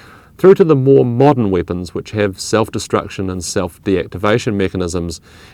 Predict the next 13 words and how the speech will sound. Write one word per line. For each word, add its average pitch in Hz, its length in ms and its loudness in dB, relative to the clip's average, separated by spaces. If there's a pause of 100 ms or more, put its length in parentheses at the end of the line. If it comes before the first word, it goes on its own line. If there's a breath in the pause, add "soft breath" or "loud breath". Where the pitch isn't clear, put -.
and 110 80 -6
a 104 60 0
high 151 340 0
reliability 113 1080 2
in 85 200 -10
theory, 92 640 2 (760 soft breath)
but - 200 -2 (120)
a 104 60 -6
high 107 320 -8
failure 98 480 -2
rate 80 260 -4
in 78 140 -10
practice. - 680 -6